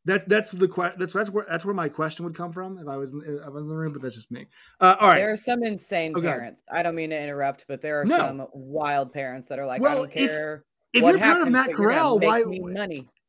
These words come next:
Speaker 1: If you're a parent of
Speaker 2: Yeah.
Speaker 1: a ki-, of a kid who's like a Matt Corral, why would you say, "No, th-, th-, this kid's gonna make, you know, this guy can make your son
Speaker 2: Yeah.
Speaker 1: millions of dollars"?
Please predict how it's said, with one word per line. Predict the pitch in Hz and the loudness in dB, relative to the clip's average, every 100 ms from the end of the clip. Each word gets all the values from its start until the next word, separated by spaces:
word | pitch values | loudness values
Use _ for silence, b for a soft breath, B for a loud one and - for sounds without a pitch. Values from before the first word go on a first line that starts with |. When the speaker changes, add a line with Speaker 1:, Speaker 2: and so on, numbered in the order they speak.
| _ - | _ -2
Speaker 1:
If | 233 | 0
you're | 254 | 2
a | 330 | 0
parent | 262 277 | 0 2
of | 214 | 0
Speaker 2:
Yeah. | 214 | 2
Speaker 1:
a | 202 | 0
ki-, | 180 233 | -2 -4
of | 185 | -2
a | 175 | -2
kid | 190 208 | 2 4
who's | 196 | 4
like | 185 | 0
a | |
Matt | 180 170 | -4 -4
Corral, | 170 226 185 | -2 0 0
why | 165 170 | 2 2
would | 160 | 0
you | 165 | -2
say, | 165 | -4
"No, | 170 170 | -2 -4
th-, | 160 | -6
th-, | 165 175 180 | -6 -6 -6
this | 175 | -6
kid's | - 180 | -2 0
gonna | 170 165 | -2 -2
make, | 170 165 175 | -2 -4 -4
you | |
know, | 156 139 - b | -4 -6 -10 b
this | 180 170 | -8 -4
guy | 196 190 | -2 -2
can | 185 | -2
make | 175 165 | -4 -4
your | 160 | -6
son | 143 185 156 | -6 -4 -2
Speaker 2:
Yeah. | 147 | -2
Speaker 1:
millions | 139 | -4
of | 127 | -6
dollars"? | 165 160 143 - | -8 -8 -10 -16